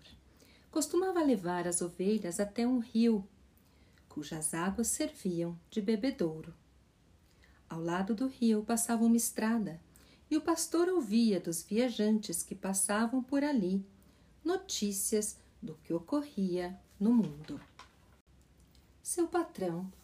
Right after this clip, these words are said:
tinha um filho pequeno e esperto, que muitas vezes o visitava no pasto. Ele gostava de ouvir o pastor contar de países distantes.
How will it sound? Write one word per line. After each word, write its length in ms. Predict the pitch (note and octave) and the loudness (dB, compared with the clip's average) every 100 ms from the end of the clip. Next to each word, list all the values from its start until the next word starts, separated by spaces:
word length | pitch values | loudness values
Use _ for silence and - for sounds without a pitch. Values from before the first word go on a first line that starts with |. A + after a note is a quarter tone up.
| - - | -20 -10
tinha 280 | - A3 | 0 4
um 60 | A3 | 4
filho 300 | - A3+ A3+ | 2 2 2
pequeno 560 | - A3+ - A#3+ D4 F4 | 0 -2 2 2 4 2
e 80 | |
esperto, 680 | E4+ - B3 E3+ - - E3 - - - _ - | 0 2 2 2 -4 -14 -16 -16 -20 -20 _ -8
que 140 | - | 0
muitas 580 | D#4+ D4+ E4+ F4 F4 C4+ | 2 4 4 4 2 2
vezes 400 | A3 A3 G#3 G#3+ | 4 4 4 2
o 80 | G#3 | -2
visitava 600 | G3 G3+ A#3+ - D#3+ E3+ | -2 -2 -2 -4 -8 -4
no 160 | F3 G3+ | -4 -4
pasto. 560 | - - - - - - _ - - _ | -8 -12 -10 -12 -12 -20 _ -20 -20 _
Ele 220 | D#3+ E3 | -6 -6
gostava 580 | D3 - - F3+ G#3 F#3 | -6 -6 -4 2 2 2
de 140 | D#3+ D3+ | -2 -8
ouvir 500 | D3+ F#3 G#3 G3 - - - - | -4 -2 0 -2 -8 -20 -12 -6
o 80 | A#3 | 0
pastor 460 | B3 A#3+ - F4+ | 0 0 0 -4
contar 640 | F#4+ F#3 E3 - F#3 F3 F3 | -2 -4 -4 -4 -4 -4 -6
de 160 | G3+ | -8
países 560 | G3 G#3+ A3+ B3 A#3+ A3+ | -4 0 2 0 -2 -2
distantes. 960 | B3 - - F#3+ G3 - E3+ - - | -2 -2 0 0 0 -2 -8 -8 -8